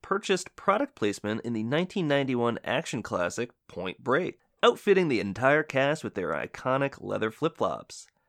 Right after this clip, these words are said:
However, Patrick Swayze refused to wear the sandals as he believed his character, Bodhi, was too in tune with the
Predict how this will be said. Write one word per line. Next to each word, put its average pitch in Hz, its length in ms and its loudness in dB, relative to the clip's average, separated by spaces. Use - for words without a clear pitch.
However, 113 680 4
Patrick 107 380 0
Swayze 143 440 -2
refused 226 500 -2
to 165 80 4
wear 127 140 6
the 110 120 0
sandals 110 640 0
as 101 180 -2
he 160 200 -6
believed 107 420 -2
his 214 160 0
character, 98 600 -2
Bodhi, 98 760 -2
was 95 240 -6
too 160 260 -2
in 180 160 0
tune 175 380 -2
with 160 160 -4
the 151 100 -4